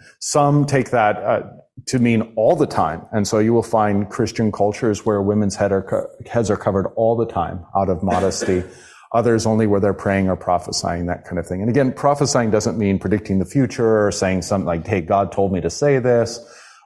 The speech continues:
Um, prophesying would be a very broad category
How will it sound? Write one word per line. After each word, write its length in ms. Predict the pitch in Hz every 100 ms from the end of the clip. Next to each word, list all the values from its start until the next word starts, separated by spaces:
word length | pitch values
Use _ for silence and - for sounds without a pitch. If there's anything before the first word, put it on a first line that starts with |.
| -
Um, 200 | 101 95
prophesying 680 | 131 139 147 135 117 107 101
would 180 | 101 87
be 240 | 107 104
a 160 | 101 85
very 340 | 98 113 104
broad 580 | 78 92 98 107 113 113
category 760 | - 98 95 92 87 85 85